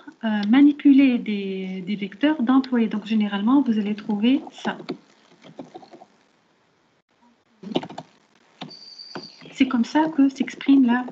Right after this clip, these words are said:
généricité. Donc, ça veut dire que Java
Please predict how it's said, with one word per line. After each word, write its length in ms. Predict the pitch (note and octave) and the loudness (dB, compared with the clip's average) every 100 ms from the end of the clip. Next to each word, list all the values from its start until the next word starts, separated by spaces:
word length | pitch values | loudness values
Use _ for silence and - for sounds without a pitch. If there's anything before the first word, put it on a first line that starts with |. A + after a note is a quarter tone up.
| - | -4
généricité. 760 | A3 B3 A3+ A3+ - - - - _ _ _ - - - - - - - - - - - _ - | 2 2 2 -2 -4 -12 -14 -14 _ _ _ -18 -18 -16 -20 -20 -18 -16 -16 -18 -20 -20 _ -6
Donc, 300 | B3+ B3+ - | 2 2 2
ça 120 | E4 | 2
veut 140 | D#4+ E4+ | 4 6
dire 280 | F4 - | 4 2
que 280 | - C4 G3+ - _ _ - | 0 0 -2 -10 _ _ -4
Java 340 | A#3 E4 F#4 | 0 2 2